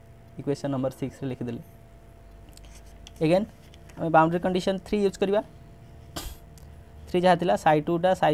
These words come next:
ଥ୍ରୀ ସାଙ୍ଗେ ସମାନ at x equal to a, ଏଇ psi ଟୁଟା psi ଥ୍ରୀ ସାଙ୍ଗେ ସମାନ ହେବ। x ର ମୂଲ୍ୟ ଆମେ a ପୁଟ୍ ଅପ୍ କରିବା, ପୁଟ୍ ଅପ୍ କଲେ ଆମେ ପାଇଯିବା ଇକ୍ୱେସନ୍ ନମ୍ବର ସେଭେନ୍, c e to the power minus k ଟୁ a plus d e to the power k ଟୁ x is equal to f e to the power i k one x।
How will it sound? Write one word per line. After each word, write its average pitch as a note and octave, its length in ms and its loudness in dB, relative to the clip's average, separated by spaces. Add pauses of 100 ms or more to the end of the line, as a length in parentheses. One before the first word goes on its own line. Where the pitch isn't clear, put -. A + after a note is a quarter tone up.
ଥ୍ରୀ D#3 180 -4
ସାଙ୍ଗେ D#3+ 260 -2
ସମାନ E3 200 0 (100)
at D3+ 80 -6
x D3+ 120 -2 (120)
equal D3+ 160 -2
to D3+ 120 2
a, - 20 -2 (480)
ଏଇ C#3 100 -4
psi C#3 240 4
ଟୁଟା D#3 280 0
psi C#3+ 180 0
ଥ୍ରୀ C#3+ 180 -6
ସାଙ୍ଗେ D3 200 -2
ସମାନ C#3 280 -2
ହେବ। A2+ 80 0 (360)
x - 20 -4 (100)
ର D#3 100 0
ମୂଲ୍ୟ D3+ 200 0
ଆମେ D#3 80 -4 (100)
a E3+ 100 0
ପୁଟ୍ E3 140 -4
ଅପ୍ D#3 80 -4
କରିବା, F3 160 -2 (640)
ପୁଟ୍ C#3+ 140 2
ଅପ୍ D3 80 -4
କଲେ D#3 160 2
ଆମେ D#3 120 0
ପାଇଯିବା D3 260 2 (960)
ଇକ୍ୱେସନ୍ D3 380 0
ନମ୍ବର C#3+ 280 2
ସେଭେନ୍, C#3+ 280 -2 (400)
c - 20 -20 (260)
e C3+ 80 -6
to C#3+ 140 -4
the C#3 160 4
power C#3+ 260 2 (140)
minus C3+ 320 -2 (160)
k C3 180 -4
ଟୁ C#3 140 -8
a - 80 -2
plus C#3 160 -2 (120)
d - 20 -10 (100)
e C3+ 100 -4
to C#3 60 -6
the B2+ 140 -4
power C3 200 -2
k B2+ 140 -4
ଟୁ C3+ 60 -6
x C#3+ 180 -4
is B2 100 -12
equal B2+ 160 -8
to A2+ 60 -2
f C#3 160 -4
e C3+ 140 -6
to - 100 -14
the A#2+ 80 -8
power A2+ 140 -4
i A#2+ 120 -4
k A2+ 80 -8
one A2 200 -8
x। - 120 -14